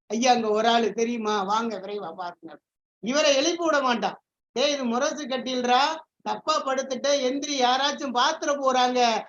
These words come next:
அந்த பக்கம் போய் தூங்கு" அப்படின்னு சொல்ல மாட்டான். உடனே நேர போய் அவர்ட்ட போட்டுட்டு வந்து அவர்ட்ட எழுதி கொடுக்கலாம். அது மாதிரி ஆள் அன்னைக்கு இருந்திருப்பான் பாரு.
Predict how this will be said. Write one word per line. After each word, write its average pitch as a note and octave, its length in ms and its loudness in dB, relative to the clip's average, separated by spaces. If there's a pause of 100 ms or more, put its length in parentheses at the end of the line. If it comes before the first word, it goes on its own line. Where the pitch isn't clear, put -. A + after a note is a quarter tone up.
அந்த C#4 280 0
பக்கம் D#4+ 280 -2
போய் D4+ 180 0
தூங்கு" C#4+ 500 0 (120)
அப்படின்னு E4+ 220 -2
சொல்ல C#4+ 160 2
மாட்டான். A3 420 0 (120)
உடனே F#4 460 4
நேர F#4 300 4
போய் E4+ 180 2
அவர்ட்ட D#4+ 360 4
போட்டுட்டு D#4 280 0
வந்து C#4+ 320 -2
அவர்ட்ட A#3 60 -4
எழுதி A#3+ 240 2
கொடுக்கலாம். G3+ 340 -4 (160)
அது C4 220 2
மாதிரி E4+ 220 4
ஆள் D#4 120 4
அன்னைக்கு D4+ 340 0
இருந்திருப்பான் A#3+ 420 2
பாரு. F#3+ 220 -6